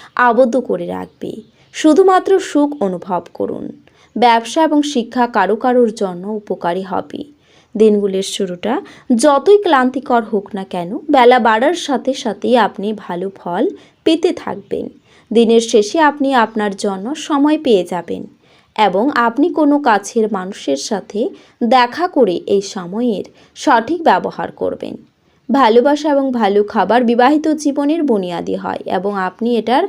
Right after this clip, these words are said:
শ্রেষ্ঠত্ব অনুভব করবেন। শারীরিক অসুস্থতা থেকে সেরে ওঠার সুযোগ রয়েছে। দীর্ঘ সময়ের স্থগিত বকেয়া এবং পাওনাগুলি শেষমেশ পুনরুদ্ধার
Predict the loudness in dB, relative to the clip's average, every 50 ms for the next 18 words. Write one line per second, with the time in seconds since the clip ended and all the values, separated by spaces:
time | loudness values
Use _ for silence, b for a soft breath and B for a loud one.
0 | B B B B B B -2 2 4 4 4 4 2 0 2 2 2 4 4 2
1 | 0 0 -2 -2 -4 -4 -4 -4 -4 -4 -4 -4 -8 -10 -10 -10 -14 -18 _ b
2 | b b b b b b b -4 0 2 4 4 4 4 4 4 4 4 2 -2
3 | -2 0 0 0 0 -2 -6 -6 -4 -4 -2 0 0 0 0 -2 -2 -2 -4 -4
4 | 0 4 4 6 6 6 4 4 2 -2 -6 -6 -8 -10 -6 -4 -4 -2 0 0
5 | -2 -2 -2 -4 -4 -4 -4 -6 -10 -14 -16 -16 -18 -18 _ _ _ _ _ _
6 | -6 0 4 4 4 4 2 -2 -2 -2 -4 -4 -4 -4 -4 -2 -4 -4 -4 -4
7 | -2 0 0 0 0 -2 -2 0 0 2 2 2 0 0 -2 -2 0 0 0 0
8 | -2 -2 -4 -4 -2 2 2 2 2 2 0 -4 -6 -8 -8 -6 -2 -2 -2 -4
9 | b b b b b b b -2 2 4 4 4 4 2 2 2 2 0 0 -2
10 | 0 0 2 2 0 -2 -2 -6 -10 -12 -12